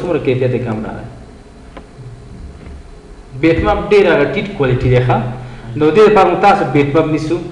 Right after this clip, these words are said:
او د بیټ ماپ د جګ چې دی هغه موږ سره ګریسیکل، مخکې مال چې ګریسیکل درې رنګو څخه تشکیلیږي، سپین، تور او بل هم خړ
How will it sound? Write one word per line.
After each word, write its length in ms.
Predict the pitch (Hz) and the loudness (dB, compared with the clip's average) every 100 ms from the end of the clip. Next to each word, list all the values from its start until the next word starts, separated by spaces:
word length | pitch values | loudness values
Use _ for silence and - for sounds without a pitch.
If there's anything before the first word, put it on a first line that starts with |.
| - - - 156 | -16 -20 -4 4
او 80 | 165 175 180 - - | 6 6 4 -2 0
د 20 | 190 202 | 2 4
بیټ 140 | 220 254 | 4 4
ماپ 100 | 262 | 6
د 40 | 240 - | 6 4
جګ 120 | - | 4
چې 60 | 240 | 4
دی 80 | 240 240 | 6 6
هغه 140 | 196 202 | 4 2
موږ 100 | 208 - | 0 0
سره 120 | 175 143 | 2 2
ګریسیکل، 360 | 143 143 147 180 196 | 2 0 2 2 2
مخکې 140 | 226 226 | 4 4
مال 120 | 226 | 4
چې 60 | 180 | 2
ګریسیکل 320 | 175 180 - 214 | 0 0 2 2
درې 140 | 190 214 | 6 6
رنګو 220 | 185 175 175 | 6 4 2
څخه 140 | 151 - | 0 -2
تشکیلیږي، 500 | 127 - 131 127 107 - - - - - - | -2 -2 0 0 0 -4 -8 -12 -14 -14 -10
سپین، 280 | - 220 240 220 - | 0 4 4 2 4
تور 200 | 214 262 - - - - - - | 6 6 2 -4 -8 -14 -14 -2
او 80 | 156 | 2
بل 80 | 208 196 | 4 6
هم 140 | 247 - - - - - - - - | 4 2 -4 -8 -14 -18 -14 -6 2
خړ 160 | 202 | 4